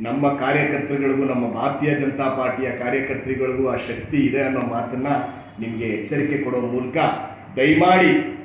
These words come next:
ನೀವು ಅತಿ ಶೀಘ್ರದಲ್ಲಿ ಬಂದು ಆ ಗೋಪಾಲ್ಪುರದ ಜಾಗದ ಬಗ್ಗೆ ನೀವು ಏನಾದ್ರೂ ಮಾತಾಡಿ, ನಿಮ್ಮ, ನಿಮ್-, ನಿಮ್ಮಿಂದ ಏನ್ ಬರುತ್ತೆ ಅನ್ನೋದನ್ನ ನಾನು ನಿರೀಕ್ಷೆ ಮಾಡದೆ ಹೋದ್ರೆ, ಮುಂದಿನ ದಿನಗಳಲ್ಲಿ ಈಗ ಕೇವಲ ಅಲ್ಲಿ ಟೆಂಟ್ ಹಾಕೊಂಡು ಹೋರಾಟ ನಡೀತಿದೆ.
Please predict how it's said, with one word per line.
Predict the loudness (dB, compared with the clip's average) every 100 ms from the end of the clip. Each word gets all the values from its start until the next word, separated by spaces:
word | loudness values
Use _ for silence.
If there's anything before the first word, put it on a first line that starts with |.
| -16 -18 -4
ನೀವು | 0 2 4 2
ಅತಿ | 2 -2 0
ಶೀಘ್ರದಲ್ಲಿ | -2 0 2 2 4 4 4 2 2
ಬಂದು | 2 4 4
ಆ | 4
ಗೋಪಾಲ್ಪುರದ | 2 2 2 2 2 0 -2
ಜಾಗದ | 0 0 2 0
ಬಗ್ಗೆ | 0 0 0
ನೀವು | 2 0 -2 -2
ಏನಾದ್ರೂ | 2 4 4 2
ಮಾತಾಡಿ, | 0 0 0 2 2 4
ನಿಮ್ಮ, | 2 0 -2 -2 -6 -10 -4
ನಿಮ್-, | -2 0
ನಿಮ್ಮಿಂದ | 0 2 2 2
ಏನ್ | 4 4 2 2
ಬರುತ್ತೆ | 0 2 4
ಅನ್ನೋದನ್ನ | 4 2 0 0
ನಾನು | 0 -2
ನಿರೀಕ್ಷೆ | -2 -2 -2 0
ಮಾಡದೆ | 0 -2 -4 -6
ಹೋದ್ರೆ, | -4 -2 -2 -6 -10
ಮುಂದಿನ | -4 -2 0 0 2
ದಿನಗಳಲ್ಲಿ | 2 2 2 0 0
ಈಗ | -2 -4 -2
ಕೇವಲ | 0 2 2
ಅಲ್ಲಿ | 0 -2 -4
ಟೆಂಟ್ | -4 0
ಹಾಕೊಂಡು | 0 0 -4
ಹೋರಾಟ | -2 -2 -2 -2 -4
ನಡೀತಿದೆ. | -6 -6 -6 -6